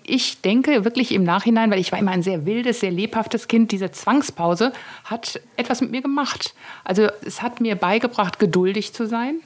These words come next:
Geduld war somit die allerletzte Charaktereigenschaft, die ich hatte. Aber auch Gedankengänge zu Ende zu denken.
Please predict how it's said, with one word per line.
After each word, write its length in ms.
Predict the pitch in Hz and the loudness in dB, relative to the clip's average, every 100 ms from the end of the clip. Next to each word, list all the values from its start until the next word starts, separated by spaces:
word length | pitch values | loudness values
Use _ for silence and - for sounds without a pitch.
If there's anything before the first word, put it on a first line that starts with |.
| - | -6
Geduld 360 | 175 185 190 | -2 -2 0
war 320 | 185 175 175 - - | 2 2 2 -2 -10
somit 420 | 165 180 185 214 | -6 -2 -2 0
die 140 | 202 | 0
allerletzte 460 | 202 220 185 - 196 | 2 4 2 -2 -6
Charaktereigenschaft, 800 | 180 185 - 165 180 180 190 - | -4 -4 0 0 2 0 -2 0
die 60 | |
ich 120 | 185 - | -2 0
hatte. 240 | 175 254 277 - - - - | 0 -2 -4 -14 -18 -6 -2
Aber 240 | 214 240 | 2 2
auch 320 | 190 247 - 214 | 2 0 -2 0
Gedankengänge 1080 | 214 196 262 247 202 202 208 208 208 202 | 2 2 4 4 4 4 4 4 2 0
zu 120 | 196 - | -6 0
Ende 240 | 320 359 | 2 2
zu 120 | - | 2
denken. 500 | 160 - 151 - 160 | -2 -2 -4 -8 -10